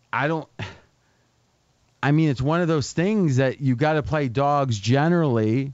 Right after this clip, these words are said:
Boy, I don't like this. I'm kinda in a bad mood now because of this. I didn't really think it all the way through. You know, what I didn't like about it originally was two things. One, I think, and we talked about this in Straight Outta Vegas,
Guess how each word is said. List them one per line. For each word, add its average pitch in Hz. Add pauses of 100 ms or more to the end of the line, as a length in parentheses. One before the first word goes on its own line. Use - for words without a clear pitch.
(140)
Boy, 143
I 143
don't 156
like 143
this. 90
I'm 143
kinda 160
in 120
a 110
bad 123
mood 151
now 107
because 92
of 90
this. 76 (500)
I 135
didn't 156
really 143
think 147
it 135
all 135
the 127
way 117
through. 165
You 151
know, 143
what 143
I 196
didn't 180
like 139
about 131
it 120
originally 120 (1400)
was 151
two 294
things. 117
One, 196
I 147
think, 160
and 156
we 170
talked 170
about 147
this 135
in 139
Straight 147
Outta 127
Vegas, 143